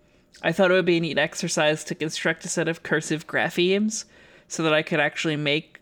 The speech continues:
little, like, prop books for the purposes of this actual play, one of which features in this episode. In the post, I go into a lot of detail about the history of alphabetical writing systems and the development of individual cursive letters.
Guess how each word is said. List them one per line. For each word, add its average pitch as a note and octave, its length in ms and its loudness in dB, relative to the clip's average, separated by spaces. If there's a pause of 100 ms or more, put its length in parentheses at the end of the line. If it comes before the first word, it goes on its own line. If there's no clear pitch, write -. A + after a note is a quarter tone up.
little, D#3 420 0
like, D3 400 0
prop - 420 -2
books - 500 -2 (140)
for E3 340 0
the F3+ 100 -4
purposes F3+ 600 -2
of F#3+ 240 0
this F#3 200 0
actual G3+ 440 0
play, D3+ 340 0 (400)
one A#3+ 200 2
of G3 100 0
which C#3+ 220 -2
features D3+ 400 -4
in D3 100 -2
this D#3+ 160 -6
episode. F#3+ 560 -2 (880)
In G3+ 140 4
the A#3+ 80 0
post, F#3+ 380 0
I F3+ 60 0
go F3 140 0
into D#3 200 0
a - 20 2
lot D#3+ 220 2
of F#3+ 100 0
detail E3 380 2
about D3 360 0
the D#3 60 -2
history D#3+ 500 0
of C3+ 100 -4
alphabetical E3 720 0
writing C3+ 340 0
systems G3+ 480 -2
and E3 100 -2
the D#3+ 60 0
development D#3 600 0
of D#3 120 -4
individual D3+ 540 -2
cursive D3+ 460 -4
letters. F#2+ 460 -4